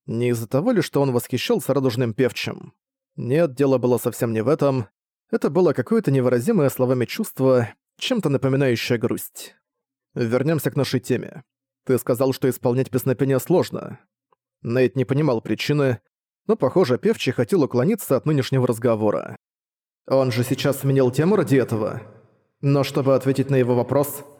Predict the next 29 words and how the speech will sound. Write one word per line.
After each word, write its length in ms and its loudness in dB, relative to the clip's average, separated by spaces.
придётся 380 0
начать 240 0
оттуда. 560 -2
Мама 360 0
тоже 280 2
думала, 320 2
что 180 -2
я 60 4
говорю 260 2
странные 440 0
вещи. 480 -2
Она 180 0
всегда 300 -2
была 180 4
очень 220 0
строгой 400 2
и 40 0
часто 260 -2
ругала 300 2
меня. 400 -2
Вначале 480 0
мне 120 2
казалось, 360 0
что 140 -2
она 100 -2
взяла 240 2
меня 200 2
просто 260 -2
случайно, 680 0